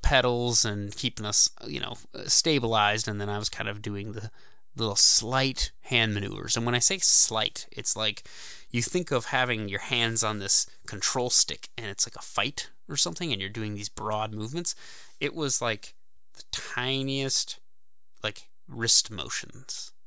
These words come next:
Uh, it's more like, say, kinda, it, it, even, even s-, more sensitive than moving a mouse, right? Like, you're drawing, you're holding a pencil and you're drawing tiny little circles on paper. That was kind of the, the motion.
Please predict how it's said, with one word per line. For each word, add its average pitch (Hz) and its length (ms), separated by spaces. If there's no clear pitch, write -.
Uh, 95 300
it's - 120
more 123 440
like, 120 560
say, - 320
kinda, 110 400
it, - 200
it, - 140
even, 170 480
even 180 440
s-, - 160
more 180 200
sensitive 151 400
than 135 120
moving 131 240
a 104 40
mouse, - 600
right? 113 220
Like, 120 160
you're 143 100
drawing, 139 480
you're 117 120
holding 147 240
a 120 40
pencil 123 360
and 101 60
you're 101 80
drawing 104 340
tiny - 800
little 147 320
circles - 640
on - 160
paper. - 440
That 127 120
was 120 120
kind 107 240
of 101 240
the, 110 280
the 107 140
motion. 98 400